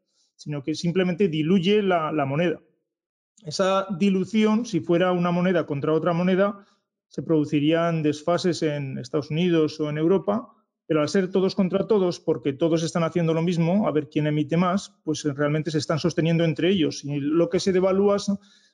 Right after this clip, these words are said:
el, la moneda es con respecto a los activos duros como el, el oro, la plata y las materias primas en este caso, ¿no? Luego hay otros temas como el covid, que ha provocado un hundimiento del, del consumo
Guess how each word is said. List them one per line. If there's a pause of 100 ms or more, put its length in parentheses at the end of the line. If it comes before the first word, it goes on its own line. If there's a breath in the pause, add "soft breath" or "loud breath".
(140)
el,
la
moneda
es
con
respecto
a
los
activos
duros
como
el,
el
oro,
la
plata
y
las
materias
primas
en
este
caso,
¿no? (420)
Luego
hay
otros
temas
como
el
covid,
que
ha
provocado
un
hundimiento
del,
del
consumo